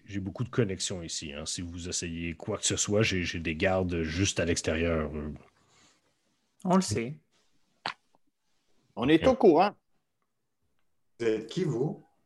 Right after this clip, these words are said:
Speaker 1: Je suis votre contact. Est-ce que vous avez la marchandise ?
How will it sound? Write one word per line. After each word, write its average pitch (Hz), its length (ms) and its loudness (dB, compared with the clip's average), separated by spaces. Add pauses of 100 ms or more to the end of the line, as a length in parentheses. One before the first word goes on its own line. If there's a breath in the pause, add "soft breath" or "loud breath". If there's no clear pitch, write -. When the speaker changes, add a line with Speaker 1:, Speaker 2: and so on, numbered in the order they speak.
(1040)
Speaker 1:
Je 85 40 -20
suis 87 440 2 (480)
votre 87 680 2
contact. 113 640 0 (720 loud breath)
Est-ce - 160 -2
que - 140 2
vous 92 300 2
avez 87 540 2 (220)
la 82 300 0
marchandise ? 107 960 2